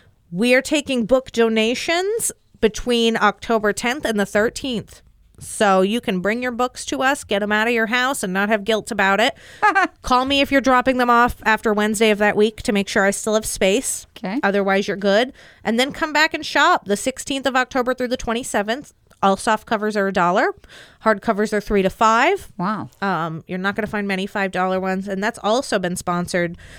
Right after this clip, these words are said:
Speaker 1: So Harvard Pilgrim Healthcare, um, and Independence Financial Advisors has sponsored that for
Speaker 2: Oh,
Speaker 1: us. So
Speaker 2: cool.
Speaker 1: we do those twice a year.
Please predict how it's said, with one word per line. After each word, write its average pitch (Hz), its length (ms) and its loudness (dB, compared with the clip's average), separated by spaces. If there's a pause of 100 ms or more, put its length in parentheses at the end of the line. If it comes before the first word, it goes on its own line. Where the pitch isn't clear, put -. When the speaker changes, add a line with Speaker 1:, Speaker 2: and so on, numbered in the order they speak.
(100)
Speaker 1:
So 185 260 0
Harvard 202 380 0
Pilgrim 202 300 0
Healthcare, 233 760 0
um, 180 180 -2
and 175 80 -4
Independence 202 560 -4
Financial 190 500 0
Advisors 170 420 0
has 170 100 -8
sponsored 165 400 -6
that 175 260 -4
for 135 240 -6
Speaker 2:
Oh, 139 40 -4
Speaker 1:
us. 480 140 -2
So 339 460 2
Speaker 2:
cool. 170 120 -8 (240)
Speaker 1:
we 233 80 0
do 220 160 0
those 220 160 2
twice 214 320 2
a 254 40 -2
year. 220 380 2